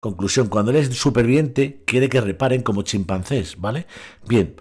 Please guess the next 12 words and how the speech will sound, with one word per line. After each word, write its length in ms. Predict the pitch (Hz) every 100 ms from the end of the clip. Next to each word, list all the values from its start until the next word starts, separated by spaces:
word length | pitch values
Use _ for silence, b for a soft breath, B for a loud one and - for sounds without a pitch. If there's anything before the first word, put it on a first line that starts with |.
| B -
pues 140 | 104
que 80 | 98
sepáis 320 | 110 139 147
que 80 | 120
en 60 |
esta 180 | 139 165
partida, 580 | 156 131 156 147 151 175
¿vale? 200 | 120 120
Y 60 | 107
os 140 | 98
hago 140 | 104
spoiler, 680 | 101 - 131 131 135 180